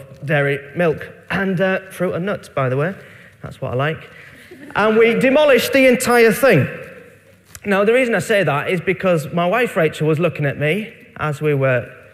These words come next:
devouring this chocolate. She said, "You are what you eat. You've got the Great North Run in three months. What are you doing about it?" Currently nothing.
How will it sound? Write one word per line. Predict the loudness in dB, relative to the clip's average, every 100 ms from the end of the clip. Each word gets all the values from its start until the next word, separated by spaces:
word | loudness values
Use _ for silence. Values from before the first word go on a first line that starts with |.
| _ -6
devouring | -4 -2 0 0 0
this | -4
chocolate. | -6 -10 -6 -4 -4 -10 -20 _
She | -14
said, | -6 -4
"You | -2
are | -2 -2
what | -4
you | -4 -4
eat. | -4 -6 -18 -20 -14 -6
You've | -4
got | -2
the | -2
Great | -2 0
North | 0 -2 -2
Run | -2 -2
in | -4
three | -4 -4
months. | -2 -2 -6 -10 -18 -20 -20 -20 -20 -20 -20 _
What | -6 -6
are | -4
you |
doing | -4 -2
about | -4 -4 -2
it?" | -4 -8 -20 -20 -20 -20 -20 -20 -20 -20 -20 -20 -20 -20 _ -4
Currently | -2 0 0
nothing. | 0 -2 -8